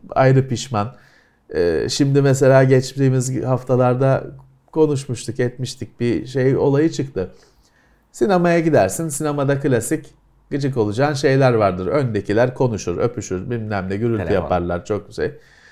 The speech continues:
Speaker 1: Yok işte arkadaki mısır yer, senin kafa, arka, ayaklarını senin kafana dayar falan filan. Bunlar,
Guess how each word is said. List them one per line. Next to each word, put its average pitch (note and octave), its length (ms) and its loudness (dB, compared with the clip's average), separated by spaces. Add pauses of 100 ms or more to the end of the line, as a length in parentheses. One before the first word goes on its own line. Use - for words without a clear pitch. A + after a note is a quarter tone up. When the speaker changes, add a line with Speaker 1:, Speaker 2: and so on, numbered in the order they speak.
(200)
Speaker 1:
Yok D3 240 4
işte C#3+ 340 2
arkadaki C#3+ 520 4
mısır C#3 340 2
yer, A2 160 4
senin A#2+ 320 -2
kafa, A2+ 260 -2
arka, B2+ 340 4
ayaklarını B2+ 600 2
senin A#2 260 -2
kafana A2+ 440 0
dayar G2 260 -2
falan G#2+ 340 0
filan. E4 360 -6
Bunlar, G#3+ 340 0